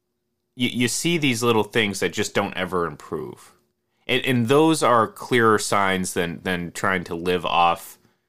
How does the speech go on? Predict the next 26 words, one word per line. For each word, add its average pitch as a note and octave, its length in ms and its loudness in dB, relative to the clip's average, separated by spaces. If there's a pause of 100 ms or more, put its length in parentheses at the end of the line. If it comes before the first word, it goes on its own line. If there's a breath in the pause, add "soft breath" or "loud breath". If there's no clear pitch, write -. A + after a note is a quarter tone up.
(440)
a G2+ 100 0
hope G#2+ 280 2
and F#2 100 -2
a E2+ 60 -4
prayer F2+ 460 2
that, E2 420 -2
again, F#2 480 -4 (400)
like F#2+ 180 -2
you B2 120 2
said, F2+ 320 -2
you G2+ 100 0
listed G#2+ 440 0 (340)
three, A2+ 300 0
or F2+ 180 -4 (200)
three A2+ 280 0
quarterbacks F#2 580 0
outside F#2 340 0
of E2+ 60 -10
Trevor F2+ 320 -4
Lawrence F#2+ 300 -2
that E2+ 120 -2
I E2 120 0
believe E2+ 420 -6 (180)
were, G2 380 2 (1800)
you C3+ 200 -2
know, F#2 320 0